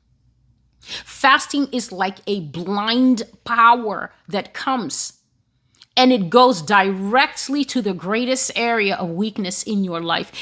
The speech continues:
You could be fasting about something work-related, and God will start hammering your heart during the fast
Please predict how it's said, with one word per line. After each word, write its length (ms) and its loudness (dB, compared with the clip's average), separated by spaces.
You 180 6
could 160 -4
be 140 -2
fasting 500 0
about 240 0
something 400 -4
work-related, 560 -4
and 160 -4
God 220 2
will 80 -8
start 340 -4
hammering 640 -6
your 220 -4
heart 420 -2
during 240 -8
the 80 -8
fast 480 -8